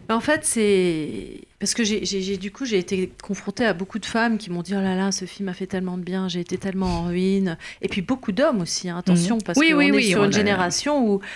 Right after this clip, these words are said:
Speaker 1: où,
Speaker 2: Il y a
Speaker 1: euh,
Speaker 2: un
Speaker 1: il y a
Speaker 2: homme,
Speaker 1: eu
Speaker 2: hein, dans le
Speaker 1: beaucoup
Speaker 2: livre.
Speaker 1: de, il y a eu beaucoup de gardes alternées.
Speaker 2: Mhm.
Speaker 1: Et du coup, il y a beaucoup d'hommes qui se sont investis dans, euh, l'éducation de leurs enfants dès leur plus jeune âge.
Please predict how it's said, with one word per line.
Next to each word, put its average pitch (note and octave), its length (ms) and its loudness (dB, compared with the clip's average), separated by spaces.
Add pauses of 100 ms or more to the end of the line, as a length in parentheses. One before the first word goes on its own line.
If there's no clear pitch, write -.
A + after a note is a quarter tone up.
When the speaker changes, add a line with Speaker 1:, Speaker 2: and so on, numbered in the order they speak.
(280)
Speaker 1:
où, F#3+ 340 4
Speaker 2:
Il F3+ 40 8
y F#3+ 40 8
a F#3+ 40 6
Speaker 1:
euh, F#3 40 6
Speaker 2:
un - 20 6
Speaker 1:
il A3+ 40 6
y B3+ 40 8
a - 40 6
Speaker 2:
homme, - 60 6
Speaker 1:
eu F#3+ 40 6
Speaker 2:
hein, G3 80 6
dans F#3+ 120 6
le F#3 80 4
Speaker 1:
beaucoup F3+ 100 6
Speaker 2:
livre. A#3 120 6
Speaker 1:
de, G3 240 8
il F3+ 80 2
y F#3+ 40 4
a F#3+ 60 4
eu F#3 80 2
beaucoup B3 280 -2
de A3 120 2
gardes G#3 280 0
alternées. F#3+ 600 -2
Speaker 2:
Mhm. F3 80 -4 (300)
Speaker 1:
Et F3+ 80 0
du F#3+ 100 -6
coup, D4 120 -4
il C#4 80 0
y - 20 2
a F3 60 2
beaucoup A#3+ 260 -4
d'hommes B3+ 340 2
qui G#3 160 -6
se F#3 140 -6
sont G#3+ 240 -2
investis F#3+ 580 -2 (100)
dans, G3 360 0
euh, F3 160 -2
l'éducation F#3 560 -4
de G#3 60 0
leurs F3+ 200 -4
enfants C4 320 -6
dès A#3 180 -2
leur A3 160 -2
plus - 160 -10
jeune G3+ 180 0
âge. A3+ 260 -2